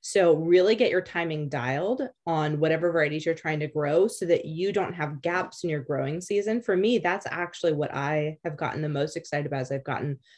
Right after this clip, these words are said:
more and more experience under my belt is how can I better optimize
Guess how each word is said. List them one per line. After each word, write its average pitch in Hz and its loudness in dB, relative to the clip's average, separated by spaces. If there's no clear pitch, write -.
more 165 2
and 151 0
more 147 0
experience 165 -2
under 156 -2
my 139 -4
belt 135 -4
is 143 2
how 175 0
can 202 0
I 165 2
better 151 -2
optimize 180 -4